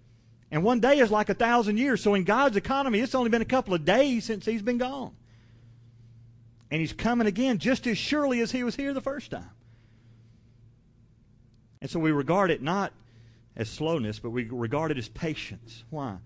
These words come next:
Because he's not willing that any should perish, but that all should come to faith in him and to eternal life. It's a good thing that God waited.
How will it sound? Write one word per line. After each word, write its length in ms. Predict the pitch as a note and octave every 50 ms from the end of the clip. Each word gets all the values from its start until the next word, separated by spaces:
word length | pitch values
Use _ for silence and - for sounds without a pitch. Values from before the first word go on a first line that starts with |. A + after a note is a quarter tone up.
| - - - - - - - - - - - - - - - - - - -
Because 240 | A#2 - C3+ A#2
he's 160 | - E3 G3 E3+
not 220 | C#3 B2 G2+ A2
willing 240 | C3+ D3+ D3+ D3 C#3+
that 100 | C#3 C#3
any 160 | D3 E3 D3
should 200 | A2+ - A#2+ A2
perish, 480 | - D#3 C3+ F#2 D2+ - - - - - - - - _ _ _ - - - -
but 140 | - B2 A2+
that 120 | B2 B2
all 360 | - A#2+ C3+ D#3+ E3+ D#3 B2
should 240 | A2 - - F#2 -
come 300 | - B2 G2+ F#2 F2 - - - - - - - _ - - - - - - - - - - - - - - - -
to 60 | - G#2
faith 360 | - - C#3 A#2 A2+ - A2+
in 80 | G2+
him 220 | G#2 A#2+ G#2+ G#2 G2
and 100 | F#2+ F#2+
to 100 | - G2+
eternal 340 | F#2 - - A#2+ G#2+ F#2 E2
life. 420 | E2 D2+ D2 - - - - - - - - - _ _ - - - _ - _ _ -
It's 200 | G3 G#3 - G3
a 60 | E3
good 320 | C3+ C3 G3+ B3+ C4 -
thing 300 | - G#3 F#3+ D#3+ C#3+ B2
that 160 | C3+ B2 A2+
God 380 | A#2 D#3+ D3+ D3 C3 A#2+ A2 G#2+ -
waited. 500 | C3 B2+ C3+ B2+ A2 F#2 E2 - -